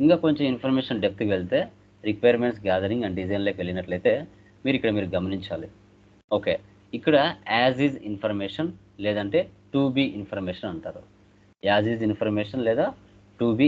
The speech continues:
information. As is information అంటే ఏంటి సార్ అంటే it is provided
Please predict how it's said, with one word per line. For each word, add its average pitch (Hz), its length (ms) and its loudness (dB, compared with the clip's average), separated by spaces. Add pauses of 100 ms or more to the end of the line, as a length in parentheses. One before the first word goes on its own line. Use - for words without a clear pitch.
(140)
information. 90 500 -8 (680)
As 123 160 4
is 151 160 2
information 143 480 -2
అంటే 127 220 -2
ఏంటి 110 240 -2
సార్ 110 200 4
అంటే 104 200 -4 (720)
it 110 140 -2
is 131 80 2 (120)
provided 110 380 4